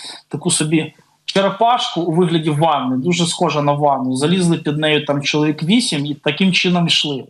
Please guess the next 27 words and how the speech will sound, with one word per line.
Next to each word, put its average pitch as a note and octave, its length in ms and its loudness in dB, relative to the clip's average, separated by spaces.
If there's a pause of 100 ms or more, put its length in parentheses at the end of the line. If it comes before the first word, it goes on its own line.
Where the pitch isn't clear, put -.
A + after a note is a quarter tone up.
(680)
Е, C#3 560 4 (260)
вразити G3 600 0
у F3 120 0
нас, E3+ 320 2
на D#3+ 120 -2
жаль, E3 220 0
їх E3+ 140 -6
не G#3+ 100 -2
вдалося. F4 460 2
Вони, D#4 240 -2
мабуть, A#3+ 320 0
гадають, F#3+ 420 2
що E3+ 120 -6
це F3+ 140 0
тому, F3+ 240 2
що F3 140 2
їх E3 140 2
заря-, D3+ 360 0
врятувала F#3+ 500 2
ця D#4 180 -2
ванна. E4+ 300 2
Насправді F3+ 420 0
просто E3+ 300 -2
була E3 220 2
погана E3+ 400 0
нелітна F#3+ 340 0
погода, B3 580 2